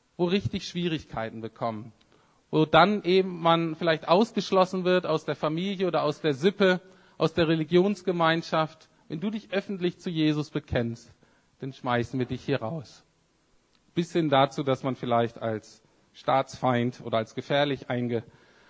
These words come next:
ähm, kategorisiert wird und dann Nachteile hat, vielleicht in der beruflichen Entwicklung oder vielleicht sogar verfolgt, getötet oder ins Gefängnis geworfen wird. Das hängt an der Taufe,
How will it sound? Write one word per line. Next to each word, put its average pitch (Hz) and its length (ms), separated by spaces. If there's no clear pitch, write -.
ähm, 143 720
kategorisiert 139 840
wird 127 280
und 123 180
dann 113 320
Nachteile 123 720
hat, - 360
vielleicht 123 200
in 120 80
der 117 60
beruflichen 135 480
Entwicklung 135 580
oder 123 260
vielleicht 113 440
sogar 113 240
verfolgt, - 640
getötet 120 540
oder 107 160
ins 110 160
Gefängnis 107 520
geworfen 104 480
wird. 98 380
Das 151 220
hängt 123 300
an 139 120
der 131 140
Taufe, 147 520